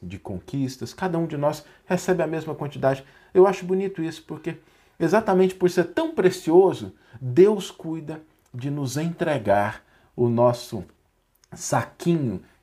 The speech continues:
de moedas de tempo todo dia de manhã. E a questão que fica é: todos nós recebemos de maneira igual, ricos, pobres, sábios, ignorantes, sadios, doentes,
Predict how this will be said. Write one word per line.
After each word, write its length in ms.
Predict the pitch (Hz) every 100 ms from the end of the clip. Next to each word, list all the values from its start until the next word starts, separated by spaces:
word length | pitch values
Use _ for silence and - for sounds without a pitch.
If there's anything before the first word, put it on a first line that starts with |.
| -
de 140 | 110
moedas 600 | 131 135 131 147 117 104
de 80 | 107
tempo 420 | - 113 120 - -
todo 320 | - 240 139
dia 240 | 98 104 101
de 120 | 85
manhã. 400 | 87 78 69 73 _ - - - - _ _ -
E 340 | 349 330 - - _ _ _ _ _ _ -
a 100 | -
questão 400 | 220 226 220 247
que 140 | 226 180
fica 380 | - 226 - 131
é: 220 | 87 - _ _ _ _
todos 280 | - 330 214
nós 160 | 226 220
recebemos 440 | 214 208 196 208
de 60 | 185
maneira 320 | 190 190 185
igual, 420 | 175 180 160 117 _ _ _ -
ricos, 420 | 117 202 - 143
pobres, 720 | - 175 175 143 113 117 - _
sábios, 560 | - 175 160 123 117
ignorantes, 760 | 113 110 113 113 151 143 - 95
sadios, 640 | - 147 104 131 175 139 101
doentes, 800 | 101 120 151 147 135 101 -